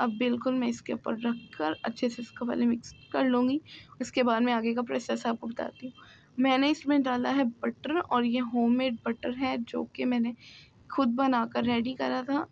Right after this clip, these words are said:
और ये मैं इसके अंदर center में piece रख दूँगी। आप लोग gramming के हिसाब से भी आप लोग gram कर सकते हैं, यानी कि अगर वो gram, यानी कि आप लोग लेते हैं चार सौ ग्राम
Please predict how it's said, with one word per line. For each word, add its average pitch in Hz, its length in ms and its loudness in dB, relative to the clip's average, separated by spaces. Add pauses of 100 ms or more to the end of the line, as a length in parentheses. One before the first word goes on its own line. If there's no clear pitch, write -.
और 240 300 2 (120)
ये 247 140 2
मैं 247 140 0
इसके 247 280 -4
अंदर 240 280 2
center 240 380 -2
में 254 160 -2
piece 240 260 -6
रख 233 80 -4 (120)
दूँगी। 285 300 -2 (720)
आप 254 340 4
लोग 269 260 4
gramming 247 400 2
के 269 60 -4
हिसाब 254 260 0
से 247 140 -6
भी 254 140 0
आप 233 160 0
लोग 247 160 0 (120)
gram 233 300 0
कर 240 160 -2
सकते 247 340 -8
हैं, 262 180 -2
यानी 240 220 2
कि 233 140 -6
अगर 240 200 0
वो 247 240 -4
gram, 240 380 -2 (540)
यानी 254 240 0
कि 254 360 -2 (160)
आप 254 220 0
लोग 262 180 0
लेते 254 260 -4
हैं 262 60 0
चार 254 260 0
सौ 262 200 -2
ग्राम 247 360 0